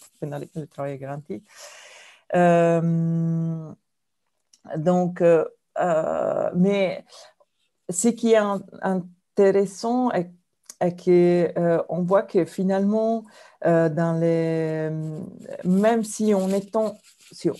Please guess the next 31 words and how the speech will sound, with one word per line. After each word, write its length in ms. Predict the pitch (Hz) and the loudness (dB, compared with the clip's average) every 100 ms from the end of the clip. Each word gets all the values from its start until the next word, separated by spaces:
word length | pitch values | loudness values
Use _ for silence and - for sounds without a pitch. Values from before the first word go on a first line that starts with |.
| - _ _ | -10 _ _
si 200 | - 151 | -10 -8
on, 120 | - | -6
on 480 | 156 147 143 156 165 | -8 -8 -8 -4 -2
a 140 | 185 | 0
des, 240 | 175 156 156 | 0 0 -2
des 220 | 156 - _ | -4 -6 _
congés 240 | 185 185 | -4 -2
maternité 520 | 196 185 190 180 180 190 | -2 -2 -2 -2 -4 -6
si 240 | - 185 | -4 0
longs, 320 | 180 208 269 - - - - - | 0 0 -4 -8 -20 -20 -20 -10
on 100 | 185 | -4
remarque 380 | 175 190 196 202 | -2 -2 -4 -6
pas 180 | 175 226 | 0 2
vraiment, 520 | 226 208 208 196 - - - | 2 0 -2 -4 -8 -14 -8
euh, 80 | 170 | -2
des 120 | 165 | 0
différences 720 | 170 175 180 185 208 254 247 - - - | 0 -2 0 0 0 -4 -4 -6 -6 -4
entre, 600 | 190 202 196 202 151 147 - _ - | -2 -2 -4 -4 -4 -4 -12 _ -4
euh, 160 | 170 156 | 0 0
voilà, 280 | 151 175 160 | 2 2 0
ces 200 | - 202 | -4 -4
pays-là 760 | 202 185 165 160 180 226 254 269 _ _ | 0 0 0 0 0 0 -2 -8 _ _
et 160 | - 208 | 2 4
les 140 | 214 | 4
pays 460 | 180 190 196 220 214 | 2 0 2 0 -2
comme, 280 | - 196 196 | 0 2 2
euh, 240 | 160 147 | 0 -2
les 200 | 160 170 | 0 0
États-Unis 720 | 170 175 147 165 196 220 233 233 | 0 0 0 0 0 -2 -4 -2
qui 180 | 170 | -4
ont 240 | 165 180 | -2 -4